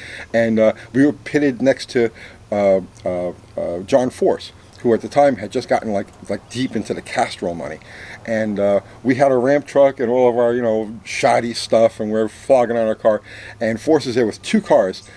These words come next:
and each car has an eighteen-wheeler. And then there was a third eighteen-wheeler, which was his technology center, and it was, like, just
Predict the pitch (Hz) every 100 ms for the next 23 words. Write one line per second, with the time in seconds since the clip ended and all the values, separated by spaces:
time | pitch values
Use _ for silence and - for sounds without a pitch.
0 | - 107 120 175 180 - 143 127 117 131
1 | 139 - 127 113 127 95 - - - -
2 | 120 120 123 123 117 - - 214 220 180
3 | 139 127 139 117 110 107 101 - - 120
4 | 135 123 123 - 131 123 123 151 120 110
5 | - 107 95 98 104 113 107 101 104 -
6 | - - - 107 110 127